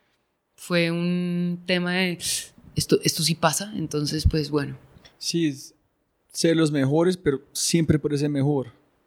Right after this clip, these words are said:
Speaker 1: Siempre.
Speaker 2: Nunca en un
Speaker 1: Siempre.
Speaker 2: momento.
Speaker 1: Nosotros nunca llegamos.
Speaker 2: ¿Y la,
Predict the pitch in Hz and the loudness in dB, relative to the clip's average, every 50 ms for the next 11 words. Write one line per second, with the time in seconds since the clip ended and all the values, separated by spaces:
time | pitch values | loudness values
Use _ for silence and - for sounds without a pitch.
0 | _ - - 175 170 - 147 151 156 160 160 151 - 117 147 147 147 147 143 143 | _ 0 2 2 4 4 4 4 2 2 0 -2 -2 -2 0 0 0 0 2 4
1 | 185 185 - 143 170 160 147 135 147 160 180 170 175 151 185 190 208 202 226 240 | 4 4 4 2 0 -2 -2 -4 -4 -4 -2 -2 0 0 0 0 2 4 4 4
2 | 247 220 185 190 180 170 156 - - - - _ _ _ _ _ _ _ _ _ | 6 6 6 4 4 2 0 -2 -6 -12 -16 _ _ _ _ _ _ _ _ _
3 | _ _ _ _ _ _ _ _ _ _ _ 165 165 165 165 165 165 160 160 160 | _ _ _ _ _ _ _ _ _ _ _ -6 -4 -2 -2 -2 -2 0 0 0
4 | 160 160 160 160 156 | 0 0 0 -2 -2